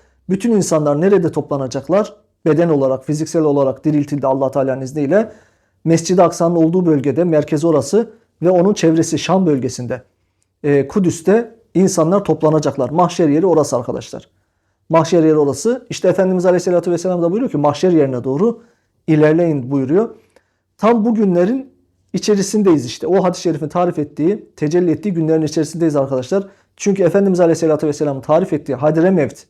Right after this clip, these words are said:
mevkiinden o ateş çıktı. İşte bu ateş çıkınca peki Arap Yarımadası'na nasıl düşecek?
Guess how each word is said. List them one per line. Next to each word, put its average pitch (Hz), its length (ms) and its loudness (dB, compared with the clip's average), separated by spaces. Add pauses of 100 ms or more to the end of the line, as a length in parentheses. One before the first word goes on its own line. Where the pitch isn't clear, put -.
mevkiinden 165 440 -2
o 185 140 2
ateş 165 320 0
çıktı. - 460 -4 (800)
İşte 226 220 -2
bu 226 80 6
ateş 220 260 0
çıkınca 233 360 -4
peki 226 220 -4
Arap 196 240 0
Yarımadası'na 196 580 -2
nasıl 190 260 -4
düşecek? 151 440 -6